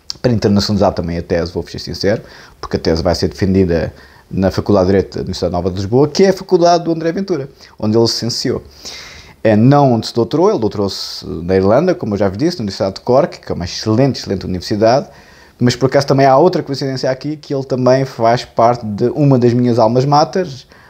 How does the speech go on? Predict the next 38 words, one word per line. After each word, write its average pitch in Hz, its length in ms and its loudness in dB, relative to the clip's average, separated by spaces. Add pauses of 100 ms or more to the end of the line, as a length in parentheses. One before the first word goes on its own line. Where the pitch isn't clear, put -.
(120)
A 92 100 0
alma 98 200 4
mater 98 320 2
número 104 320 2
um 101 160 0
que - 100 -6
eu 101 60 2
tenho 87 300 0
é 82 60 -2
a 78 160 -2
Universidade 95 380 0
de 120 60 2
Londres, 202 260 2
onde 95 140 -2
passei 87 300 -4
mais 98 260 2
tempo, 175 300 0
como - 200 -10
sabem, 131 400 0
é, - 240 -8 (380)
tanto 95 280 0
como 92 420 -2
discente 98 480 0
como - 220 -8
como 95 240 -6
docente, 147 540 0 (560)
mas 123 380 6
a 131 40 2
Universidade 135 320 0
Nova, 147 500 2 (300)
hum, 147 720 -12 (600)
já 113 320 4
é 127 120 4
o 131 120 2
segundo 135 300 -2
grau 127 180 4
académico 135 760 -2
que 143 420 -4